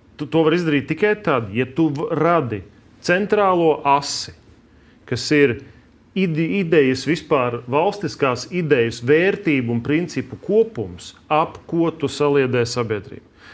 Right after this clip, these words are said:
Līdz ar to okupācijas pieminekļu nojaukšana, kas notika pagājušā nedēļa, ā, skaidru principu nodefinēšana šajās attiecībās, tas ir pirmais solis.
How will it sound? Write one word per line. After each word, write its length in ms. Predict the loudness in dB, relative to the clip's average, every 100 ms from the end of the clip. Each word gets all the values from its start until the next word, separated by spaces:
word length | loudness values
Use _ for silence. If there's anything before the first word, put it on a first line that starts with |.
| -4
Līdz 200 | -2 0
ar 140 | 0
to 100 | 2 2 -2 -12 -20 _ _ _ _ -4
okupācijas 600 | -4 0 -2 -2 -6 -2
pieminekļu 500 | -2 0 -2 -2 -2
nojaukšana, 840 | 0 2 2 -2 -2 -4 -4 -8
kas 180 | -12 -8
notika 540 | -4 -4 -6 -4 -4 -4
pagājušā 460 | -2 -2 -2 -4 -4
nedēļa, 260 | -4 -4 -8 -20 -20 _ _ _
ā, 160 | -6 -2 -2 -2 -4 -8 -12
skaidru 800 | -12 0 2 4 2 2 -2 -4 -8 -10
principu 800 | -2 -2 -2 -6 -8 -6 -6 -8 -12 -4
nodefinēšana 1040 | -2 0 0 0 -2 -2 -6 -8 -8 -8 -10 -18 _ _ -6
šajās 320 | -4 -2 -4
attiecībās, 720 | -2 -2 -2 -4 -2 -4 -4
tas 160 | -10 -10
ir 80 |
pirmais 400 | -4 -2 -2 -4
solis. 560 | -8 -6 -4 -4 -6 -14